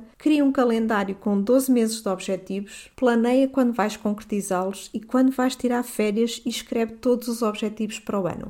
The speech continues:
E não te esqueças em diferentes esferas da tua vida. Quero que faças tudo isso, mas também quero que te permitas ser adaptável. Para isso, podes marcar reuniões de controle regulares ao longo do ano para analisares o teu progresso e ajustar o teu plano conforme necessário.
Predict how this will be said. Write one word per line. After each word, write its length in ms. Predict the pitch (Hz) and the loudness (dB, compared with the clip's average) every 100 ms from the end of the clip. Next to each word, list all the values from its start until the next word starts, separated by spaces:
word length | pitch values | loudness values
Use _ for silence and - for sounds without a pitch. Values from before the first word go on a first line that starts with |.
| - | -2
E 140 | 247 | 0
não 120 | 294 | 0
te 120 | 339 | -4
esqueças 520 | - 269 262 269 269 - | -2 -2 0 -2 -4 -4
em 160 | 277 254 | 2 2
diferentes 480 | 269 - 254 240 | 2 0 0 0
esferas 340 | - 233 226 233 | -2 -2 -2 -2
da 100 | 240 | -4
tua 200 | 233 226 | -2 -2
vida. 340 | 202 - - - - | -2 -4 -6 -10 0
Quero 200 | 269 254 | 2 2
que 60 | |
faças 360 | - 240 247 - | 0 -2 -2 -8
tudo 260 | - 214 226 | -6 -4 -2
isso, 340 | 233 233 269 | -4 -4 -2
mas 320 | 262 240 247 | 0 0 -2
também 360 | - 254 254 247 | -4 0 0 0
quero 240 | 247 220 | -2 -4
que 60 | 220 | -6
te 60 | |
permitas 500 | - 240 220 220 233 | -4 2 2 2 -2
ser 300 | 233 - 220 - | -2 -2 -2 -2
adaptável. 680 | 247 254 - 180 156 147 - - | -2 -2 -2 -2 -2 -6 -10 -2
Para 140 | 269 | 2
isso, 500 | 277 285 359 - 339 - | 4 6 4 0 -10 -2
podes 240 | 277 285 | 0 2
marcar 340 | 269 269 269 240 | 2 2 2 -2
reuniões 360 | - 247 226 | 0 2 2
de 60 | 226 | 0
controle 460 | - 226 220 208 202 | -2 -2 0 -2 -2
regulares 500 | - 202 196 196 208 | -6 -2 -2 -2 -2
ao 80 | |
longo 200 | 196 190 | -2 -2
do 160 | 185 185 | -2 -2
ano 180 | 190 208 | 0 -2
para 160 | 208 | -2
analisares 540 | 202 202 190 190 180 180 | -2 0 -2 -2 -4 -6
o 60 | |
teu 140 | 170 180 | -6 -6
progresso 640 | 180 180 180 196 202 - | -6 -4 0 0 -2 -4
e 140 | 214 | 0
ajustar 440 | 226 226 - 220 220 | 0 0 -6 -2 -2
o 60 | |
teu 160 | 220 240 | 0 -2
plano 340 | 233 214 214 | 0 -2 -2
conforme 440 | 220 220 220 202 196 | -2 -4 -4 -4 -4
necessário. 520 | 196 - - - - | -6 -6 -6 -6 -10